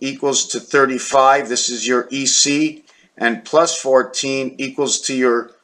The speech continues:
sixty-three. And this is your creation of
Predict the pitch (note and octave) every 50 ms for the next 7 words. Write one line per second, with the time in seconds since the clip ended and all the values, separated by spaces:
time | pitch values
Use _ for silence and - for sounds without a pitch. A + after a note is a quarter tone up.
0 | _ _ _ - - - - D3+ C3+ - - - - C3+ B2+ A#2+ - - C#3 D3
1 | C3 A#2+ G#2 - - _ _ _ _ _ _ _ _ _ _ _ - A2+ A#2+ B2
2 | C#3 C#3 - - C#3 B2 A#2+ C3 B2+ A#2+ - - - - C3+ C3+ C3+ C3 C#3 C#3
3 | - - D3 C3+ B2+ A#2 - - B2 A#2+ A#2+ A#2+ A2 - - -